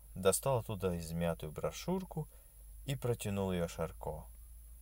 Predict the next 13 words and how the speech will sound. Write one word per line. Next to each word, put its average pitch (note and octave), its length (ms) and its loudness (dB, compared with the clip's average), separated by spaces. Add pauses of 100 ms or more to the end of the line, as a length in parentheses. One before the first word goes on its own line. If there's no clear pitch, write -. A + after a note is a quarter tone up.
(500)
Сердце - 640 0
комиссара F2 680 0
на E2+ 120 0
миг D#2+ 200 -2
замерло, A2 800 -2 (440)
потом F2 300 0
забилось E2 640 -4
снова. D2+ 460 -6 (920)
Всё - 400 2
прояснилось F#2+ 1000 0
за E2+ 140 0
долю D#2+ 320 0
секунды. D2+ 680 -8